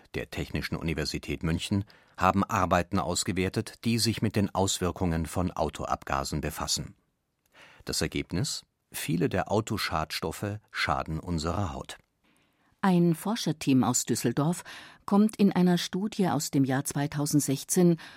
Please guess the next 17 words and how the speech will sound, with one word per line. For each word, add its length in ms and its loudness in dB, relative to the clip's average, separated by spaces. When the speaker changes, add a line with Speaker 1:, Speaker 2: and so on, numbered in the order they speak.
Speaker 2:
zu 140 0
dem 100 6
Ergebnis, 680 4
dass 260 2
auch 240 2
Stickstoffdioxid, 1400 2
wie 240 2
Feinstaub 720 0
ein 200 0
Produkt 460 -6
der 160 -2
Autoabgase, 760 2
die 80 2
Bildung 480 4
von 260 4
Pigmentflecken 800 6
vorantreibt. 960 2